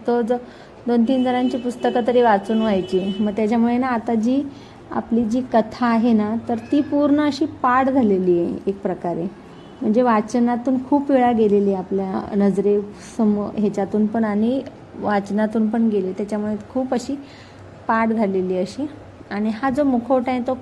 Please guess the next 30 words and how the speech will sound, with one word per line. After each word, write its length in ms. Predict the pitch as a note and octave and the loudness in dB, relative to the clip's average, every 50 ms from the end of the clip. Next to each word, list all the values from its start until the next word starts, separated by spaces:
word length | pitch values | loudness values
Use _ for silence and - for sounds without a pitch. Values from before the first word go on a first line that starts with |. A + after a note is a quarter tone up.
| - | -2
खूप 240 | C#4+ C#4+ D4 C#4+ - | -2 0 0 2 2
वर्षापूर्वी 760 | C4 A#3+ G#3+ G#3+ - A#3+ A#3 A3+ A#3 - A#3 A3+ A3+ A3+ A3+ | 0 0 0 0 0 0 -2 -2 -2 -2 -4 -2 -2 0 0
मी 200 | A3 A3+ A#3 A#3+ | 0 0 0 0
दोन 280 | A3 G#3+ A3+ A3 A3 A3 | 0 0 2 2 2 2
चार, 200 | G#3+ - B3 A#3 - - - - - - - - - - | 0 0 -2 -4 -6 -8 -16 -18 -18 -20 -20 -20 -12 -6
दोन 200 | - A#3+ A#3+ A#3 | -2 0 0 2
चार 160 | A3+ C#4+ D4 | 2 2 0
का 120 | C#4+ C#4+ B3 | -2 -4 -4
पाच 400 | - B3 A3 G#3 A#3 A3+ - - | -2 0 0 0 0 -2 -4 -4
ते 80 | B3+ | -4
सहा 280 | B3 - B3 A3+ A#3 A#3 | -4 -4 -4 -2 -2 0
वर्षापूर्वीचा 760 | A#3 A3+ G#3 G#3+ - B3 A3+ - A#3 G#3+ A3 A#3 A#3 A3+ A#3+ | 2 0 0 -2 -2 -4 -4 -2 -2 0 0 0 0 0 0
जो 140 | A#3 G#3+ A#3 | 0 2 2
मुखवटा 500 | A3 G#3+ G3+ G3+ - A#3 G#3+ G3+ G#3 G3 | 2 2 0 0 -2 -2 -2 -2 -2 -4
आहे, 120 | F3+ F3 - - G3+ - - | -4 -4 -6 -8 -8 -6 -4
हा 80 | A3 | -2
मुखवटा 560 | G#3+ G3+ F#3+ F#3 - G3+ G3 G3 G3+ G3+ B3+ F4 - - - - - - - - - - - | 0 0 0 -2 -2 -4 -4 -4 -4 -6 -6 -6 -10 -14 -20 -20 -20 -20 -20 -20 -14 -8 -4
तो 60 | A#3 | -2
मी 400 | G#3+ G#3+ A3 A3 A3+ A#3 A#3+ A#3 G#3+ A3+ - - - - - - | 0 0 0 2 0 0 0 -2 -4 -6 -10 -16 -20 -14 -6 -2
मस्त 280 | A#3 A#3+ A#3+ B3 - D4+ | -2 0 0 0 0 0
असा 200 | C#4 C#4 C#4 C4+ | 0 2 2 2
आहे, 140 | A3+ G#3 | 2 2
म्हणजे 280 | G3+ G#3 A3 G#3 G#3 G#3+ G#3+ - - - | 0 -2 -2 -2 0 -2 -2 -2 -4 -2
त्याला 200 | B3 A3+ A#3 A3+ | -2 0 2 2
अजून 360 | A3 A3 F#3+ A3+ A#3 B3 B3 | 0 0 0 -2 -2 -2 -2
काही 360 | A#3+ - - G#3+ G#3+ G#3+ A3+ | -4 -4 -2 -2 0 0 0
झालेलं 280 | G#3+ G#3 A3 G#3+ G3 F#3+ | 0 -2 -2 -2 -2 -2
नाही, 160 | F#3+ F#3+ F#3 | -4 -4 -6
त्याच्यामुळे 420 | F#3+ F#3 G3 G3+ G3+ G#3 G#3 G#3 G#3 | -6 -6 -6 -4 -4 -4 -4 -2 -2
मी 120 | G#3+ A#3 | -2 -2